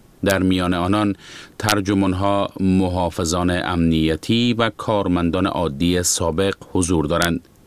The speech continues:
جاوید سلطانی، بیست و نه ساله، از سازمان دهندگان این اعتراض است.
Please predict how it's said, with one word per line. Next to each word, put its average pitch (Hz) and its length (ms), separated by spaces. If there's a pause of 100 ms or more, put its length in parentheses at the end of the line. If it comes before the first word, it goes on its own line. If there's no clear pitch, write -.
(120)
جاوید 117 420
سلطانی، 120 760
بیست 104 380
و 101 40
نه 95 220
ساله، 117 580
از 95 240
سازمان 85 680
دهندگان 87 680
این 85 260
اعتراض 80 500
است. - 320